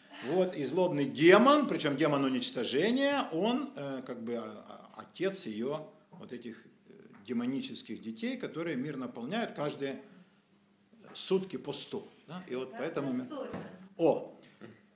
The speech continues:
Speaker 1: она корреспондирует вполне с этим рассказом. Да, и теперь понятно, что такое чудовище, которое в море.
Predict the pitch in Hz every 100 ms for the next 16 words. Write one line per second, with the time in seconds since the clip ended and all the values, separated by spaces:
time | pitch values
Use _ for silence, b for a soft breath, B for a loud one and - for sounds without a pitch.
0 | - 143 165 175 160 143 - 151 139 143
1 | 135 120 139 127 127 117 - 113 117 107
2 | - 98 95 175 294 156 160 156 156 139
3 | 131 175 196 165 - 156 - 131 127 110
4 | 113 110 107 107 107 107 98 101 92